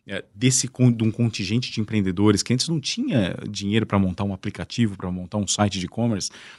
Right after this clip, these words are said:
né, traz um contingente grande que passa até a contar com novos canais, novas oportunidades de abordar sua, sua base de cliente, de prospectar, fazer novas vendas, né? Então tem um processo, é, que é resultante desse crescimento do acesso à tecnologia, que ele beneficia a todos,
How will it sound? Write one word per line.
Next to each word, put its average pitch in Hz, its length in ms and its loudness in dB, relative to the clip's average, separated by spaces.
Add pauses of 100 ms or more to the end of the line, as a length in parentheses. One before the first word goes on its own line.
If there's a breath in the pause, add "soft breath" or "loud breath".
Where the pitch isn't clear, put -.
(100)
né, 117 120 -6 (280 soft breath)
traz 143 320 2
um 127 40 2
contingente 120 520 0
grande 131 380 2
que 113 120 -10
passa 143 320 2
até 180 120 -2
a 180 40 -12
contar 180 280 -6
com 233 120 -2
novos 180 320 4
canais, 143 460 4
novas 139 320 4
oportunidades 131 640 0
de 151 240 -4 (240 loud breath)
abordar 123 420 2
sua, 107 340 2
sua - 160 0
base 101 220 2
de 101 80 -4
cliente, 98 420 -2
de 101 80 -6
prospectar, 101 600 -4
fazer 95 180 -2
novas 90 280 -4
vendas, 101 420 4 (360 loud breath)
né? 110 100 -6
Então 147 220 -8
tem 175 160 -4
um 202 80 0
processo, 117 600 0 (340 loud breath)
é, 92 520 -2 (300)
que - 220 -14
é 139 120 -2
resultante 123 640 -2
desse 101 280 -8
crescimento 101 540 -10
do 107 100 -4
acesso 101 340 2
à 98 40 4
tecnologia, 90 640 -4
que - 100 -6
ele 165 80 -2
beneficia 330 500 -2
a - 40 -2
todos, 311 380 2